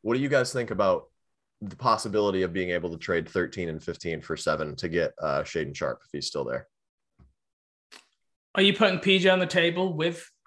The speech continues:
Speaker 1: And you
Speaker 2: thirteen
Speaker 1: could
Speaker 2: and
Speaker 1: put, may-,
Speaker 2: fifteen?
Speaker 1: maybe put forty-five, uh,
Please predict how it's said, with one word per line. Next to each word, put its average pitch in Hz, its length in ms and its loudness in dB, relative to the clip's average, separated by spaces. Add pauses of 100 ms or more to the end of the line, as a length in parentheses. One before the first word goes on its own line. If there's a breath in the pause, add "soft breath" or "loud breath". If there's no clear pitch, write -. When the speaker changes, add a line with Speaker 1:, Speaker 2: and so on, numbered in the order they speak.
(360)
Speaker 1:
And 185 80 8
you 180 80 8
Speaker 2:
thirteen 185 240 6
Speaker 1:
could 180 120 8
Speaker 2:
and 147 80 4
Speaker 1:
put, 120 60 -2
may-, 151 120 8
Speaker 2:
fifteen? 160 140 6
Speaker 1:
maybe 165 260 6
put 156 280 4
forty-five, 131 840 4
uh, 98 340 2